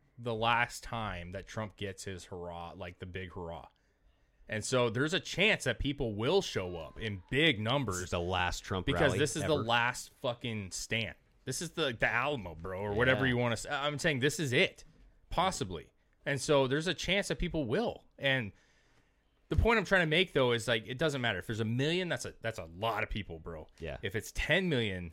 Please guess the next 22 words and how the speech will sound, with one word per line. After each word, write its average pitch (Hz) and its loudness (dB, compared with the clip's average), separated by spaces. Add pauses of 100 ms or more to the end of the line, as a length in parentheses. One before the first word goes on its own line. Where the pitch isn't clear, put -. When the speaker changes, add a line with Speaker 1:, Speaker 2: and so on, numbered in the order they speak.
(100)
Speaker 1:
that's 110 -2
insane. 95 -2 (220)
Speaker 2:
Well, 113 0
it 120 0
Speaker 1:
And - 4
Speaker 2:
is. 131 2
Speaker 1:
But 139 -2
my 135 -2
point 175 -2
is, 135 0
is 107 -4
what 113 -2
are - -6
they 139 0
doing 185 0
on 160 -2
the 151 -6
sixth? - -2 (380)
They're 87 -14
taking 98 -12
a 95 -8
vote, 147 -2